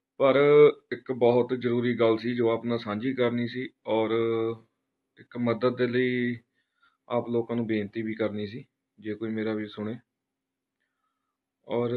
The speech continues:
ਜ਼ਰੂਰੀ ਗੱਲ ਇਹ ਆ, ਕੁਛ ਚੰਗੀ ਵੀ ਆ ਤੇ ਕੁਛ ਮਾੜੀ ਵੀ ਆ। ਚੰਗੀ ਗੱਲ ਇਹ ਆ ਵੀ ਤੁਹਾਨੂੰ ਜਿੱਦਾਂ ਸਭ ਨੂੰ ਪਤਾ ਕਿ ਸਾਡੇ ਪਿੰਡ ਦੇ ਵਿੱਚ ਇੱਕ ਕਰੋਨਾ ਦਾ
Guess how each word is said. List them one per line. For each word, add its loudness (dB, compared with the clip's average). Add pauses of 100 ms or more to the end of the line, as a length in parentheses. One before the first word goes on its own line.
(440)
ਜ਼ਰੂਰੀ -4
ਗੱਲ 2
ਇਹ 6
ਆ, 4
ਕੁਛ -12
ਚੰਗੀ -4
ਵੀ -2
ਆ 4 (120)
ਤੇ 2 (1400)
ਕੁਛ -4
ਮਾੜੀ 2
ਵੀ -6
ਆ। -8 (1600)
ਚੰਗੀ -2
ਗੱਲ 4
ਇਹ 6
ਆ 6
ਵੀ -2
ਤੁਹਾਨੂੰ -6
ਜਿੱਦਾਂ -4
ਸਭ 0
ਨੂੰ -4
ਪਤਾ -2
ਕਿ -6
ਸਾਡੇ -4
ਪਿੰਡ -8
ਦੇ -4
ਵਿੱਚ -6
ਇੱਕ -14
ਕਰੋਨਾ -4
ਦਾ -2